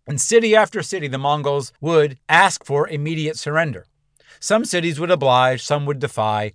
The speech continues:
Almost all of them would be utterly destroyed regardless. Genghis, in a way that few, if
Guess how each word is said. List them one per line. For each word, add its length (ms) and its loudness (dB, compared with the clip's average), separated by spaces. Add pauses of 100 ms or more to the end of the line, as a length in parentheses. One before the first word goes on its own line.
(160)
Almost 380 0
all 300 6
of 60 0
them 140 0
would 160 -2
be 160 -6 (100)
utterly 600 -2 (200)
destroyed 720 -4
regardless. 720 -6 (220)
Genghis, 560 -2 (280)
in 100 -8
a 60 -4
way 200 0
that 220 0 (320)
few, 520 -4
if 100 -4